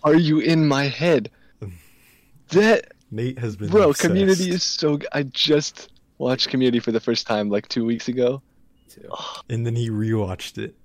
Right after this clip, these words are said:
Speaker 2: right afterwards.
Speaker 3: I've already rewatched it. I wanna go back and watch season one again,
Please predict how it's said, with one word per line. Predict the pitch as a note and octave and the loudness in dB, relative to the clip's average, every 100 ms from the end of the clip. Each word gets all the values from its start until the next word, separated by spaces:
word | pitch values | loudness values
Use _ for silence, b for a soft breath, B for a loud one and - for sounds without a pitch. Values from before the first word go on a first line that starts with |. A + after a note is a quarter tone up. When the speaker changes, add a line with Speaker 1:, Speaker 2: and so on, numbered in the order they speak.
| _ _ | _ _
Speaker 2:
right | A2 A2 | -8 -6
afterwards. | - G#2 - F#2+ G2 | -6 -8 -8 -10 -8
Speaker 3:
I've | C#3 | -6
already | C3+ D3+ | -6 -8
rewatched | C3+ C3 C#3 D#3 - F3+ | -12 -12 -12 -14 -16 -16
it. | F3+ - _ b b b | -16 -18 _ b b b
I | C#3 | -8
wanna | C#3 F3 G3 | -6 -8 -6
go | F3+ D#3 | -8 -6
back | C#3+ C#3 C#3+ | -6 -6 -8
and | B2 | -12
watch | A#2+ C#3 | -12 -14
season | - C3 A#2+ A2+ | -14 -14 -12 -14
one | G2+ A2 | -12 -14
again, | A#2+ B2+ B2+ C#3 | -10 -10 -10 -14